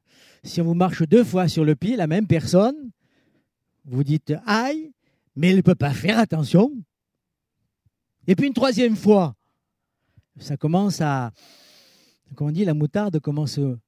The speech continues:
à monter au nez, hein. Et oui, puis, puis, puis il suffit de peu pour que ça explose. Alors voyez un petit peu, si quelqu'un n'a pas l'es-, l'esprit de Christ, il ne peut pas vivre ce que Jésus a vécu. Et là, quand il dit, si on vous prend, euh,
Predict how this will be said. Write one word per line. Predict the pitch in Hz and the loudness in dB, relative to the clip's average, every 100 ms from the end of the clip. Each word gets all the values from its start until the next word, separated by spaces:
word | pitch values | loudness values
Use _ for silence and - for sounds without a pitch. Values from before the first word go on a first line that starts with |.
| _ - | _ -12
à | |
monter | 127 131 131 | -8 -8 -6
au | 127 | -6
nez, | 165 269 240 127 | -4 -6 -6 -8
hein. | 135 202 180 _ _ _ | -10 -12 -18 _ _ _
Et | 131 | -4
oui, | 180 214 | -2 -2
puis, | - 127 127 110 101 | -6 -8 -8 -10 -12
puis, | - 110 | -14 -14
puis | - 117 | -10 -10
il | |
suffit | 104 123 - 147 | -8 -10 -6 -4
de | 120 | -4
peu | 110 208 254 | 2 2 2
pour | 147 | 0
que | - 131 | -2 -2
ça | 123 | -2
explose. | 131 - - 294 202 _ _ - | -8 -8 -8 -6 -8 _ _ -12
Alors | 156 208 | -4 -2
voyez | 262 | -2
un | 269 | -2
petit | 240 | -4
peu, | 226 220 285 | -2 -2 -2
si | - | -6
quelqu'un | 190 196 269 277 | -4 -4 -4 -4
n'a | 190 | -4
pas | - 240 | -4 -4
l'es-, | 196 147 - | -4 -8 -8
l'esprit | 196 - - 226 | -8 -6 -10 -4
de | 180 | -6
Christ, | - 165 156 - 220 240 _ _ _ _ | -4 -8 -8 -10 -12 -12 _ _ _ _
il | 185 | 0
ne | 190 | 4
peut | 233 247 | 4 2
pas | 247 240 | 0 -4
vivre | 202 311 330 165 120 - 165 | -2 -2 -2 -4 -6 -10 -14
ce | 175 185 | -4 -2
que | - 170 | 2 0
Jésus | 151 208 180 180 | 0 -2 -2 -2
a | |
vécu. | 139 135 - - 80 - _ _ _ _ _ _ _ | -2 -4 -8 -12 -14 -18 _ _ _ _ _ _ _
Et | 151 | -4
là, | 160 | -2
quand | 160 160 156 | 0 -2 -2
il | 160 | -4
dit, | 147 202 | -2 -2
si | 185 175 | -2 -2
on | 165 | -4
vous | 151 160 | -2 -6
prend, | - 185 190 175 | -2 -2 -2 -2
euh, | 147 131 | 0 0